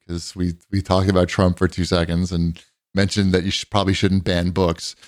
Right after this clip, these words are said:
But, uh, hey, whatever. What are you gonna do? You can't, you can't win 'em all. Can't please everybody. Uh, we're here on Twitch every Wednesday night. If you want, you know,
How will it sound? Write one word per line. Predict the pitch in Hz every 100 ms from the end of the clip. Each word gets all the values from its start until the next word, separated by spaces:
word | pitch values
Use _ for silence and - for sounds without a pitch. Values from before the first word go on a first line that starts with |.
| _ _ _ _
But, | 110 104 120
uh, | 123 120
hey, | 226 202 139
whatever. | 123 123 110
What | 104 123
are |
you | 120
gonna | 117 107
do? | 98
You | 90
can't, | - 123 117 -
you | 117
can't | 117 113
win | 110
'em | 104
all. | 98 95 98 90
Can't | 104 98
please | 107 101
everybody. | 92 90 90 92 92 87 _ _ _ _ _ _ _ _
Uh, | 92 85 80 85 90
we're | 98
here | 113 120
on | 113
Twitch | 113 120 117
every | 110 117
Wednesday | 110 110 110 113
night. | 113 131 139
If | 101
you | 104
want, | 101 117 139
you |
know, | 120 104 101